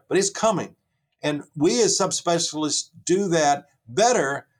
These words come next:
than other physicians who may be more skilled in other areas of medicine. So then the question is,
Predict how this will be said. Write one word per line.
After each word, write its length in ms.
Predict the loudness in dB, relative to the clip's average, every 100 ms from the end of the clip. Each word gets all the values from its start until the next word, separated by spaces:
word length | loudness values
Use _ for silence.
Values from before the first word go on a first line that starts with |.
| _ -4
than 200 | -2 0
other 260 | 0 0 0
physicians 640 | 0 0 0 0 -4 -6 -2
who 120 | 0
may 200 | 2 2
be 160 | 2
more 280 | 2 4 2
skilled 580 | 0 0 0 0 -4 -10 -10
in 140 | -8
other 300 | -2 0 0
areas 340 | 0 -2 -2 -4
of 80 | -8
medicine. 420 | -10 -8 -10 -12 _ _ _ _
So 160 | -2 0
then 160 | 2
the 80 | 0
question 500 | 0 0 0 0 0
is, 220 | 2 0